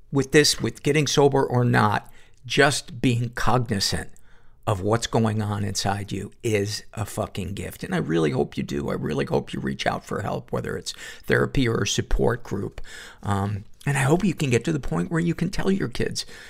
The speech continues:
that you love 'em. And you can cry in front of them, um, especially on their birthdays. When they're, when they're getting ready to <laughs> blow out the candles, just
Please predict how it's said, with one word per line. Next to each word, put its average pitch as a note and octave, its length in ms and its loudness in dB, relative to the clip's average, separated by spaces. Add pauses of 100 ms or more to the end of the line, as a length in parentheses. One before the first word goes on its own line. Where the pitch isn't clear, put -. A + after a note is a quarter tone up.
(160)
that - 140 -6
you A#2+ 100 2
love A#2 240 2
'em. A2 160 -6 (580)
And C3+ 140 4
you D3 80 4
can D#3+ 160 2
cry E3 560 6 (240)
in A2+ 160 2
front A#2 240 0
of A#2 80 -6
them, G#2 240 -8 (500)
um, A#2 440 -2
especially D#3 500 2
on F#2+ 120 -2
their G2 100 -6
birthdays. - 640 -12 (720)
When A#2+ 140 2
they're, B2+ 140 6
when C3 180 4
they're D3+ 140 4
getting D3 180 0
ready C3+ 240 4
to B2+ 60 0
<laughs> - 20 2
blow - 320 0
out - 160 0
the - 80 -2
candles, G2 580 -4 (560)
just G#2 340 -6